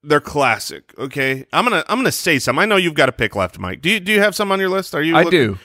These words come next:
Speaker 1: All right, so I'm gonna say
Speaker 2: I, I doubt my, the one I wanna take is on your list,
Speaker 1: So,
Speaker 2: though.
Speaker 1: like, I'm gonna throw this one out first 'cause I'm definitely not taking it, but it's on my short list.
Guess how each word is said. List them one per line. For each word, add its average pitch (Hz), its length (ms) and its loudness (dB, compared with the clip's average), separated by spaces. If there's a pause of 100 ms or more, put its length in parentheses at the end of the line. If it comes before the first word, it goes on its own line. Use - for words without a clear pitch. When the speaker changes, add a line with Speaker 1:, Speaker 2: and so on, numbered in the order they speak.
(100)
Speaker 1:
All - 100 2
right, 120 160 2
so 170 120 -4
I'm 220 80 2
gonna 233 100 -2
say 190 500 2
Speaker 2:
I, 185 120 4
I 208 40 4
doubt 180 380 2
my, 147 540 4
the 127 100 0
one 139 160 2
I 139 80 2
wanna 127 220 2
take 120 260 -2
is 101 100 -8
on 104 140 -4
your 98 100 -8
list, - 160 -8
Speaker 1:
So, 254 140 4
Speaker 2:
though. 233 60 2
Speaker 1:
like, 220 260 2
I'm 208 100 0
gonna 254 120 4
throw 240 200 2
this 196 200 2
one 185 120 -2
out 165 180 0
first 139 280 -2
'cause 135 120 -6
I'm 135 120 0
definitely 139 360 0
not 127 160 0
taking 110 260 -2
it, 123 80 -6
but 175 80 0
it's 190 140 0
on 196 140 6
my 127 80 2
short 107 200 -4
list. 117 140 -6